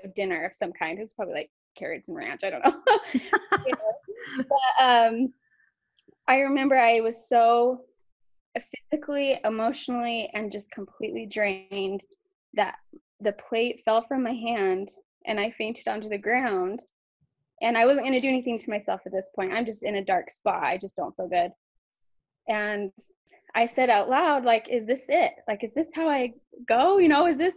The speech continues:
the end? Like, I, I don't think I'm gonna be able to get back up. No one's home to help me. My baby's asleep." You know, like, it's just me. And in that moment, I looked in the hallway, and I keep this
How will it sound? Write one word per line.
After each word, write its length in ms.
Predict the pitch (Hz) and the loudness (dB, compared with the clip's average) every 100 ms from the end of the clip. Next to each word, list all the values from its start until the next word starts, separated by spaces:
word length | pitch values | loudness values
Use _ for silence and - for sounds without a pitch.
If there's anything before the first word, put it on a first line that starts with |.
| - | 0
the 120 | 320 | 2
end? 320 | 247 254 330 339 | 2 2 2 2
Like, 340 | 294 294 262 | -2 -2 0
I, 200 | 254 262 294 - - _ | 0 0 -4 -16 -20 _
I 60 | 240 | 2
don't 120 | 349 | 4
think 140 | 381 339 | 6 6
I'm 160 | 311 302 302 233 | 6 6 4 0
gonna 140 | 294 | 0
be 80 | 277 | 0
able 100 | 285 | 0
to 60 | 254 | 0
get 160 | 240 | -2
back 240 | 247 254 254 | -2 -2 -2
up. 240 | 226 240 - _ | 0 -2 -4 _
No 160 | 262 285 | 0 4
one's 200 | 330 302 | 6 6
home 200 | 302 285 | 4 2
to 80 | 269 | 2
help 200 | 262 226 | 0 -4
me. 220 | - 240 247 | -4 -4 -2
My 160 | 240 | -2
baby's 340 | 220 226 240 254 | 0 0 -2 -6
asleep." 320 | 262 - 220 | -6 -4 -2
You 100 | 254 | 0
know, 160 | 247 240 | 0 2
like, 220 | 247 240 | 2 2
it's 160 | 247 - | -2 -2
just 340 | 262 - _ _ _ _ _ _ _ - | -2 -4 _ _ _ _ _ _ _ -10
me. 460 | 220 339 233 226 - - | 2 2 2 -2 -10 -2
And 440 | 247 247 247 240 _ _ _ _ - | 0 2 0 -4 _ _ _ _ 0
in 140 | 277 | 2
that 160 | 254 220 | 2 2
moment, 300 | 339 359 247 | 4 4 2
I 120 | 240 | 2
looked 220 | 294 302 | 0 0
in 120 | 320 | 0
the 80 | 254 | -2
hallway, 600 | 254 294 330 269 220 220 214 | -2 0 2 4 4 2 -2
and 120 | 269 | -2
I 80 | 269 | -2
keep 260 | - 330 - | -4 -6 -4
this 160 | 285 285 | -4 -4